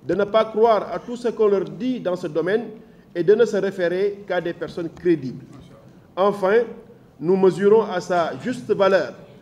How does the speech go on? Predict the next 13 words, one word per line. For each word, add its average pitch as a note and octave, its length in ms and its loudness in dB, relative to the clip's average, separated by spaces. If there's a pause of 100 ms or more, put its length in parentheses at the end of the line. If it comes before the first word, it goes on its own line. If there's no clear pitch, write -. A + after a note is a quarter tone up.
(300)
tous C4 140 -2
les B3+ 260 6
efforts G#3 680 0
déployés G3+ 520 0
par E3+ 260 -4
l'État F3+ 400 -2
du F#3 100 -8
Sénégal E3+ 500 -2 (580)
pour F3+ 160 0
lutter A#3+ 380 2
contre G#3 220 -4
cette G3+ 200 -8
pandémie F3+ 560 -2